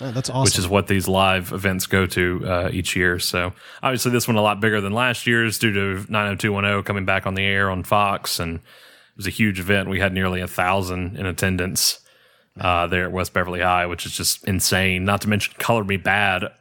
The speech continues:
Speaker 2: pl-, opening and performing.
Speaker 1: Uh, grand opening, grand
Speaker 2: Um,
Speaker 1: closing, man. That was, uh, it was incredible.
Speaker 2: <laughs>
Speaker 1: It's incredible.
Speaker 2: So, <laughs> so good stuff all around. But Bo, you, you have always, uh, been a great, uh, helper and supporter and, uh, a, a good friend. So I appreciate you,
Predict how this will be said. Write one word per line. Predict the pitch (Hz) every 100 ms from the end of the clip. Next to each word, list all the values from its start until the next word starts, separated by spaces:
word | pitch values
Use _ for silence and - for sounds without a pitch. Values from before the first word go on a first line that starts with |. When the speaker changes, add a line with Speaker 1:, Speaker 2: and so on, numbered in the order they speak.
| -
Speaker 2:
pl-, | 120 - _ - 92 _ _
opening | 107 101 95 95 92
and | 92
performing. | 95 - 95 92 92 95
Speaker 1:
Uh, | 117 110 107
grand | 170 180
opening, | 190 202 220
grand | 190 202 214
Speaker 2:
Um, |
Speaker 1:
closing, | 185 220 185 151
man. | 151 151
That | 175
was, | 175 151
uh, | 160 151
it |
was | 175 160
incredible. | - 220 202 120
Speaker 2:
<laughs> | - - 160
Speaker 1:
It's | -
incredible. | - - 180 170 139 135 - 208
Speaker 2:
So, | - 262 - 233 -
<laughs> | - 233 - -
so | - 202
good | 165 254
stuff | 254 214 185
all | 185 147
around. | 143 127 127
But | 123
Bo, | 147 147
you, | 135 135 135
you | 123 127 117
have | 113
always, | 113 110 107 98 95
uh, | 104 101
been | 101 107
a | 98
great, | 101 104 92 -
uh, | 98 95 90
helper | 101 95 98
and | 98
supporter | - - 101 95 95 95
and, | 92 92 92
uh, | 95 92 92
a, | 98 101
a | 98
good | 95 92
friend. | 98 92 92
So | 95
I | 90
appreciate | 95 95 - 98 - 82
you, | -